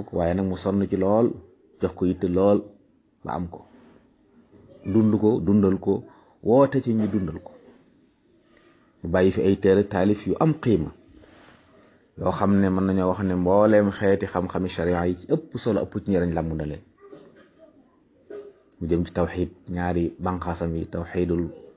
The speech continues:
mutakallimiin ak tawxiidul aarifiin, yépp mu taalif ci. Taalif ci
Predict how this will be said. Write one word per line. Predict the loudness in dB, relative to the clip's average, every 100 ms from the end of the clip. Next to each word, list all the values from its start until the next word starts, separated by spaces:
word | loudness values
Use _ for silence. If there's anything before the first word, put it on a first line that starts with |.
| _ _ _ _ -10
mutakallimiin | -6 -4 -2 0 0 0 0 -2 -4
ak | -10 -8
tawxiidul | -6 -4 -4 -2 -2
aarifiin, | -4 -6 -6 -8 -2
yépp | 0 -2 -6
mu | -8
taalif | -4 -4 -6 -10
ci. | -20 _ _ _ _ _ _ _ _ _ _ _ _ _ _ _ _ _ _
Taalif | -8 -2 -2 -4
ci | -4 -2 -2 -4